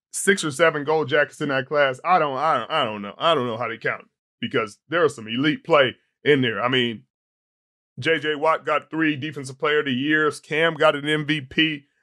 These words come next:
A J Green got all the yardage in the world. Pat P got the Pro Bowls and All Pros. <sighs> You forget about Tyron Smith.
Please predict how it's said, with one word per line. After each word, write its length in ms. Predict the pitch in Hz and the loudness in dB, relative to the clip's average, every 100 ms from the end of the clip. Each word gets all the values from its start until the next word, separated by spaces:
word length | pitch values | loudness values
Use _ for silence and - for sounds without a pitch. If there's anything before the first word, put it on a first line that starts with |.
| _ | _
A 160 | 143 170 | 0 0
J 220 | 147 151 | 0 -4
Green 380 | 135 147 151 156 | -2 -4 -4 -4
got 160 | 151 147 | -2 0
all 240 | 147 156 | 2 0
the 100 | 147 | -2
yardage 420 | 143 151 156 131 | -2 0 0 -2
in 80 | 147 | -4
the 80 | 147 | -4
world. 380 | 131 151 147 - | 0 2 0 0
Pat 300 | 170 170 - | 0 0 0
P 220 | 175 165 | -4 2
got 240 | 147 143 | 2 2
the 60 | 135 | -2
Pro 280 | - 160 151 | -2 -2 0
Bowls 340 | 151 151 151 | 0 0 -2
and 100 | 139 | -2
All 260 | 139 156 151 | 0 0 -2
Pros. 520 | - 151 147 151 139 - _ _ _ _ _ - | -2 0 0 -2 -6 -14 _ _ _ _ _ -8
<sighs> 40 | 160 127 - _ | -6 -6 -10 _
You 100 | 147 | -4
forget 300 | 156 127 170 | 0 2 2
about 260 | - 165 - | 0 -2 -2
Tyron 380 | 156 190 170 156 | 0 0 -2 -6
Smith. 400 | 160 214 190 | 0 0 0